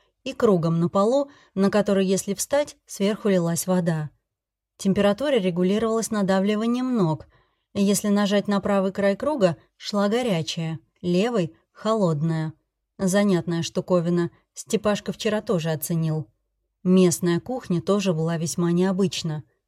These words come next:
Помимо стола и стульев, здесь находилась громоздкая конструкция,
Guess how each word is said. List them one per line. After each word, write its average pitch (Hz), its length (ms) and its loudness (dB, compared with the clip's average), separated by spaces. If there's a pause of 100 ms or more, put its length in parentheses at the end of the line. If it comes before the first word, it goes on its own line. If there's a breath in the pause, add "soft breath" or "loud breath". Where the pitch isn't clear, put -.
(100)
Помимо 185 420 4
стола 185 360 0
и 165 60 -2
стульев, 247 520 -4 (300 soft breath)
здесь 185 320 0
находилась 190 540 0
громоздкая 202 600 0
конструкция, 233 840 -6